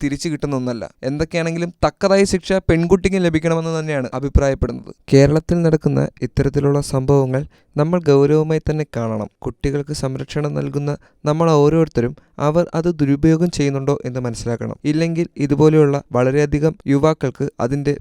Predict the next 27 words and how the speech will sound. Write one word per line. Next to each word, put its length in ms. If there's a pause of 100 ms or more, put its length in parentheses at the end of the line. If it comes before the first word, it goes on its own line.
(120)
പരിണതഫലം 680
എന്നോളം 460
ജയിലിൽ 300
കിടക്കേണ്ടി 440
വരും. 280
എന്തൊക്കെയാണെങ്കിലും 800 (120)
ജയിലിൽ 320
കഴിഞ്ഞ 420 (160)
അറുപത്തെട്ട് 440
ദിവസം 380 (120)
അവരുടെ 280
ജീവിതത്തിലെ 600 (400)
ഏറ്റവും 520
വിഷമകരമായ 600
ദിവസമാണെന്ന് 680
നമുക്ക് 380
തന്നെ 120
മനസ്സിലാക്കാൻ 500
സാധിക്കും. 420 (100)
ചെയ്യാത്ത 420
കുറ്റത്തിന് 520 (320)
ജയിൽവാസികളോടൊപ്പം 1120
കഴിഞ്ഞ 340 (160)
അവരുടെ 280
മാനസിക 500
സമ്മർദ്ദവും 520 (300)
സമൂഹത്തിൽ 600